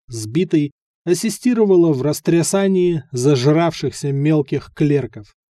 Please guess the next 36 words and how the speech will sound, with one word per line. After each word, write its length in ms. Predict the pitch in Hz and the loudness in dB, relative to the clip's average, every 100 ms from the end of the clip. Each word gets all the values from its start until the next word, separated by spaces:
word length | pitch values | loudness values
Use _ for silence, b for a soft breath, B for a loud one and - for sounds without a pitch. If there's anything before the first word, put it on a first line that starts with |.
| _ _ _ | _ _ _
Это 220 | 226 208 | -8 -6
теперь 380 | 202 196 202 196 | -4 2 6 6
она 180 | 190 170 | 6 2
понимала, 600 | 151 139 135 143 160 127 | -2 -2 -2 0 -2 -2
что 200 | 113 - | -6 -10
те, 240 | 113 156 151 | -6 -2 -2
в 80 | |
общем-то, 460 | 139 - 127 117 117 | -4 -6 -10 -8 -8
находились 680 | 123 - 165 160 175 165 - | -8 -4 0 2 4 2 -2
в 140 | - | -8
положении 840 | - 165 156 156 180 160 151 139 131 _ _ | 0 2 2 2 2 2 0 -2 -6 _ _
не 200 | 175 180 | 0 2
намного 560 | 180 175 175 185 156 147 | 4 2 2 2 2 0
лучше 420 | 139 156 156 139 | 2 2 0 -4
недавних 680 | 123 131 120 147 127 123 - | -4 -4 -2 -2 -2 -6 -6
мигрантов 680 | 143 135 147 156 143 113 104 _ _ _ | -4 0 0 0 -2 -10 -16 _ _ _
с 140 | - | -8
видом 360 | 147 147 131 127 | -2 -2 -2 -4
на 140 | 135 | -4
жительство 640 | 127 214 202 165 - 151 147 _ _ _ | -2 -2 -2 -6 -4 -6 -8 _ _ _
или 200 | 165 160 | 4 6
разорившихся 800 | 156 147 156 156 156 151 - 147 | 6 4 4 2 2 -2 -4 0
крестьян, 520 | 180 165 - 180 175 | 0 0 0 -4 -4
которым 380 | 127 117 135 135 | -6 -8 -6 -6
хватило 480 | - 139 135 147 143 | -2 -2 0 2 2
ума 280 | 143 156 | 2 0
не 140 | 156 151 | -2 -2
добираться 560 | 143 139 156 208 - | 0 2 2 2 -2
до 160 | 127 127 | -2 -2
Токио 420 | 143 135 117 127 | 0 -2 0 -2
или 340 | 127 139 135 131 | -2 -6 -6 -6
Киото 580 | - 139 131 123 123 110 | -4 0 0 -2 -6 -10
в 120 | _ | _
поисках 460 | 175 165 - 127 | 0 0 -2 -8
лучшей 360 | 131 127 - 131 | -6 -6 -4 -6
доли. 360 | 120 117 107 | -6 -6 -8